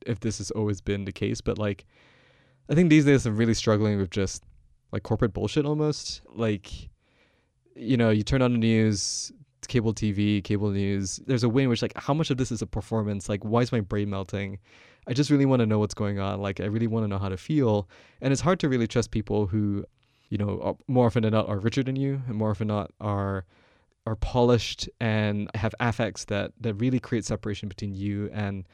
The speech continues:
the host or, or whatever the talent is that you're sort of absorbing information from. So bringing a little bit of the, of the humanity and the fallibility is, I think, it really does open up some things when it comes to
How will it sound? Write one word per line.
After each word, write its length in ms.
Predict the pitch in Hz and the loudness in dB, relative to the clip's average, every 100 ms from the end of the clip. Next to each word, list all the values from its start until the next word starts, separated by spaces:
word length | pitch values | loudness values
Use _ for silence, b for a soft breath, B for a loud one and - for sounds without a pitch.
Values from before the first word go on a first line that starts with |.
| b b b _ | b b b _
the 160 | 98 | -4
host 400 | 95 117 131 - | 0 4 4 4
or, 180 | 110 104 | 2 2
or 240 | 104 107 101 | 2 0 0
whatever 320 | 110 113 120 | 2 4 4
the 80 | 110 | 2
talent 340 | - 107 110 | 0 -2 0
is 100 | 110 101 | -2 -2
that 160 | 98 | -4
you're 100 | 104 | -4
sort 180 | - 104 | -4 -4
of 60 | 87 | -4
absorbing 380 | 98 107 107 | -4 -2 -2
information 420 | 101 98 101 95 104 | -6 -8 -8 -8 -8
from. 280 | 107 101 - b b b b | -6 -8 -10 b b b b
So 440 | - 151 135 131 - _ | 4 6 6 2 -4 _
bringing 360 | - 123 139 135 | -6 -2 0 2
a 40 | 120 | 4
little 120 | 117 | 4
bit 120 | 113 | 4
of 120 | 104 | 2
the, 340 | 107 101 98 101 | 0 -2 -4 -6
of 80 | |
the 80 | 95 | -6
humanity 460 | 98 101 101 104 101 | -4 -2 -2 -2 -2
and 80 | 98 | -4
the 40 | |
fallibility 720 | 90 101 95 104 101 - 95 92 | -4 -4 -2 -4 -4 -6 -6 -6
is, 340 | 98 95 - - | -6 -8 -10 -10
I 60 | 110 | -2
think, 380 | 117 104 - - _ _ _ _ _ _ | -2 -2 -8 -20 _ _ _ _ _ _
it 140 | - 123 | -10 -6
really 280 | 123 139 131 | 0 2 4
does 200 | 120 113 | 4 4
open 300 | 113 113 107 | 0 -2 -2
up 140 | 95 | -6
some 160 | 101 98 | -10 -8
things 580 | - 110 104 98 - - | -2 -2 -2 -6 -12 -10
when 160 | 113 | -6
it 80 | 101 | -6
comes 220 | - 101 | -4 -8
to 240 | - 101 | -6 -8